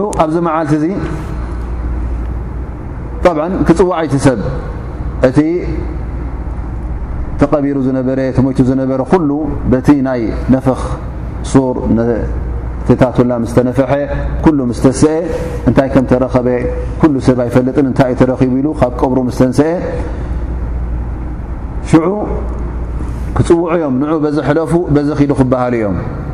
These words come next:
يومئذ يتبعون الداعي። ሽዑ ድማ ትኺዶም ነዚ ዝፅውዖም ዘሎ ነዚ ዝሕብሮም ዘሎ ቀጢሎም ክሰምዕዎ እዮም። ጠኒኖም እውን ኣብቲ ዝሓበሮም ክኸዱ እዮም።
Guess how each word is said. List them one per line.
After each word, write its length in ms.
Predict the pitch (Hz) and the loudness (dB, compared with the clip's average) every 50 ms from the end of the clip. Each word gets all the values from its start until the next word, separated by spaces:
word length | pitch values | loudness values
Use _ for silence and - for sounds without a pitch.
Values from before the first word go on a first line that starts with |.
| - - - - - - | -6 -6 -6 -6 -6 2
يومئذ 460 | - 120 123 131 135 151 151 135 131 139 151 185 170 139 - | 2 2 2 4 0 0 0 0 0 0 0 -2 -2 -2 0
يتبعون 960 | 120 - 185 180 - - - - 156 156 151 147 147 131 143 156 156 151 139 | 0 0 0 -2 -4 -6 2 2 2 4 4 2 0 0 0 -2 -2 -2 -2
الداعي። 680 | 139 131 123 110 104 104 - - 139 131 113 107 113 107 98 92 - - - - - | -2 -2 -2 -2 2 2 2 2 2 0 0 0 0 0 0 -2 -2 -4 -4 -4 -4
ሽዑ 180 | - - 151 143 147 | 0 0 2 2 2
ድማ 200 | 143 139 135 139 139 135 139 139 143 - - - - - - - | 2 2 0 -2 -2 -4 -4 -4 -6 -6 -6 -6 -6 -6 -6 -2
ትኺዶም 460 | - - 165 - 135 135 151 175 185 - - - | 0 2 4 4 4 4 4 0 -2 -2 0 2
ነዚ 180 | 127 135 139 165 | 2 2 2 0
ዝፅውዖም 480 | 190 180 - 190 175 175 156 170 180 170 | -2 0 0 0 0 2 0 -2 0 0
ዘሎ 180 | 165 180 180 185 190 | 0 0 0 0 0
ነዚ 160 | 156 139 131 139 147 | 0 0 0 0 0
ዝሕብሮም 480 | 156 156 143 156 151 151 156 160 156 147 | -2 0 0 0 0 2 0 2 0 0
ዘሎ 200 | 147 160 165 180 202 226 - - - - - - - - - - - - - - - - - - - - - - - - - - - - - | 0 0 0 0 0 -2 -2 -4 -4 -4 -4 -4 -4 -4 -4 -4 -6 -6 -6 -6 -6 -6 -6 -6 -6 -6 -8 -8 -8 -8 -10 -8 -10 -8 -4
ቀጢሎም 400 | - 208 220 214 208 196 202 202 175 | -4 -4 -2 -2 -2 -2 -2 -4 -2
ክሰምዕዎ 400 | - - 196 202 202 196 196 185 | 2 2 2 2 2 0 0 0
እዮም። 240 | 185 160 135 110 95 87 - - - - - - - - - - - - - - - - - - - - - | -2 -2 -2 -2 -2 -2 -2 -4 -4 -4 -4 -6 -6 -6 -8 -8 -8 -8 -8 -8 -8 -10 -10 -10 -10 -6 2
ጠኒኖም 440 | - 196 202 196 185 180 175 170 160 | 2 2 4 4 0 0 0 0 0
እውን 200 | 156 175 208 226 - - - - | 0 0 0 -2 -2 -2 0 0
ኣብቲ 200 | 147 156 151 - 180 | 0 0 2 2 2
ዝሓበሮም 600 | 180 180 - 160 160 147 139 147 147 147 156 202 196 151 131 123 - - - - - - - - - - - - - - | 2 2 0 0 0 2 2 2 2 2 0 0 -2 -4 -4 -6 -6 -6 -6 -6 -6 -6 -6 -6 -6 -6 -6 -6 -4 -2
ክኸዱ 320 | - 160 131 156 160 151 156 | 0 0 2 2 0 0 0
እዮም። 260 | 147 135 120 104 90 | 0 0 0 0 -2